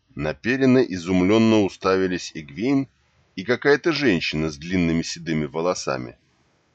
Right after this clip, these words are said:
Позади них рушилась, рассыпаясь на кирпичи,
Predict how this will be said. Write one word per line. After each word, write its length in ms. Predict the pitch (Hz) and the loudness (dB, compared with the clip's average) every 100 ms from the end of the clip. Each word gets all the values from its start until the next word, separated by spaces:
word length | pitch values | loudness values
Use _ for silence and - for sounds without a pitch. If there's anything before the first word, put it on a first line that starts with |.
| _ _ _ _ _ _ _ _ - | _ _ _ _ _ _ _ _ -10
Позади 440 | 78 80 78 85 | -2 -2 0 0
них 460 | 87 117 - - _ _ _ _ - | 2 0 -2 -14 _ _ _ _ -8
рушилась, 640 | 82 147 131 98 82 - | -4 -4 -4 -4 -6 -4
рассыпаясь 760 | 85 - - 87 107 101 90 - | -4 -4 -6 0 4 4 2 -4
на 100 | 87 | -6
кирпичи, 760 | - 82 - 90 - 117 107 | -4 -8 -8 -6 -6 -4 -6